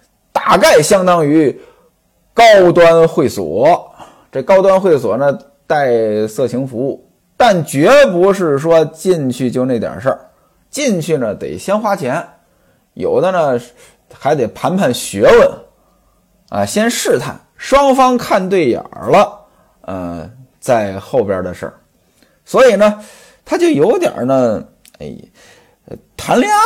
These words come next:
爱的这个感觉。过去很多文人呢，就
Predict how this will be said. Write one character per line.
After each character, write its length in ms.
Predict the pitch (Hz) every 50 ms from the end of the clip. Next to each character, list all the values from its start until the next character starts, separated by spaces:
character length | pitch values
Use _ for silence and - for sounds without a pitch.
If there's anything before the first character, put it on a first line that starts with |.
| 494 508 494
爱 120 | - 277 -
的 120 | 127 120
这 140 | 117 120 107
个 80 | 101
感 240 | - - - - 90
觉。 260 | 87 87 82 73 73 69 - - _ _ _ _ _ _
过 280 | - 254 247 233 208 196
去 360 | 180 - - 226 202 180 160
很 320 | 143 - 123 117 127 147
多 240 | 147 196 202 196 185
文 280 | 180 156 131 131 156 214
人 220 | 220 175 139 143
呢， 160 | 151 143 131
就 420 | 120 - 156 143 135 123 117 110